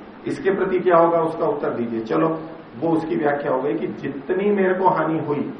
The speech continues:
इस हाथ के कटने से उसका दंड उसको मिलेगा, वो उसका हो गया। मेरा जो हाथ कट गया अन्यायपूर्वक, इसके प्रति क्या न्याय है वो बताइए।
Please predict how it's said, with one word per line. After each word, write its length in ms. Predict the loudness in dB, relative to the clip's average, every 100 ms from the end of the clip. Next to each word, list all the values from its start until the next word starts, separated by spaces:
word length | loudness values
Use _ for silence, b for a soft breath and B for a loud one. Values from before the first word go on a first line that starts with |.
| -8
इस 140 | -6 -2
हाथ 260 | -2 0
के 80 | -2
कटने 380 | 0 -2 -2 -2
से 80 | -2
उसका 320 | -2 2 2
दंड 440 | 0 -6 -2 0 0
उसको 340 | -2 -2 -2
मिलेगा, 400 | 0 -2 -4 -6 -10 -16 -18 -4 2
वो 80 |
उसका 280 | 4 4 6
हो 140 | 6 4
गया। 180 | 0 -4 -8 -8 -6 -2
मेरा 240 | 2 4
जो 180 | 4 2
हाथ 280 | 2 2 2
कट 220 | -4 -4
गया 220 | -2 0 0
अन्यायपूर्वक, 1200 | -2 -4 -4 -4 -4 -4 -4 -2 0 0 -4 -12 -14 -12
इसके 280 | -10 -4 0
प्रति 320 | 0 0 0
क्या 200 | 0 0
न्याय 240 | 0 0 0
है 120 | -2
वो 160 | -2 0
बताइए। 420 | 0 -2 -6